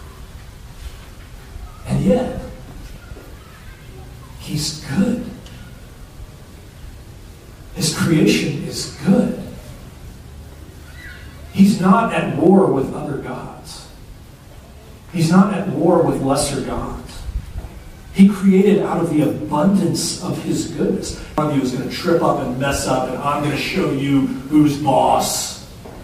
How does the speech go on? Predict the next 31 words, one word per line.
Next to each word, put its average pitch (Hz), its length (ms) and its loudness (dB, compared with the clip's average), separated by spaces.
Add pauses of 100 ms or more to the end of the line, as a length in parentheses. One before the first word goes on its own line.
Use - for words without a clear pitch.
(1500)
He 185 200 0
designed - 520 2
us - 260 0
to 127 60 -2
thrive. - 720 0 (800)
He - 80 0
designed 202 480 6
the 165 60 8
world - 380 8
for - 100 0
us - 160 0
good. 247 420 4 (1040)
And - 100 4
the 180 60 8
way 170 220 8
he 202 100 6
designed 202 400 4
the 196 100 10
world - 160 6
is 196 120 6
ultimately 196 800 6
what - 280 4
is - 320 2
good 202 400 6
for 208 220 8
us. - 800 0 (1800)
You 180 180 6
and 240 80 4
I 269 260 4
were 202 100 8
created 208 800 2